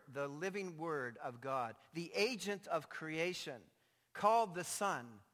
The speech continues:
was sent. That's the message of Christmas. But not only that, it says in the prophecy of Isaiah,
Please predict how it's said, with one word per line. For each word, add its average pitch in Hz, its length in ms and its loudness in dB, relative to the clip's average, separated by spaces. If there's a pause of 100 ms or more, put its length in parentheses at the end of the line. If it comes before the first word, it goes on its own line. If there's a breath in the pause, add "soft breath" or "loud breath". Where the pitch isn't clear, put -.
(380)
was 120 180 -4
sent. 131 380 -2 (520 soft breath)
That's 240 360 8
the 240 100 2
message 185 400 2
of 156 140 -6
Christmas. - 640 -8 (340 soft breath)
But 202 140 2
not 240 240 10
only 262 180 4
that, 214 300 8 (180 loud breath)
it 196 140 2
says 226 280 4
in 208 120 2
the 190 120 4
prophecy 208 540 4
of 196 120 2
Isaiah, 190 500 6